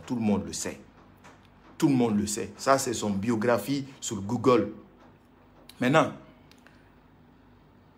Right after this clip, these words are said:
votre président, il est champion en quoi ?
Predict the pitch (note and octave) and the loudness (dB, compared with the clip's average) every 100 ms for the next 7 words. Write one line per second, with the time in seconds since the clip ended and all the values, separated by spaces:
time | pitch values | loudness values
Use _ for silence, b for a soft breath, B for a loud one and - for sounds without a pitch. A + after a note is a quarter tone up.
0 | - - A3 E4 - A#3 G#3 G#3 G#3+ C4 | -20 4 10 10 10 8 10 10 12 10
1 | D4+ - - - - - - _ _ - | 8 2 -10 -20 -20 -20 -20 _ _ -20
2 | _ - - - G#3+ G#3+ G#3+ - A3+ - | _ -20 -16 -2 4 6 6 2 -2 0
3 | B3+ B3+ - G2 F#2 G#2 G2 - | 2 2 0 -8 -8 -6 -4 -4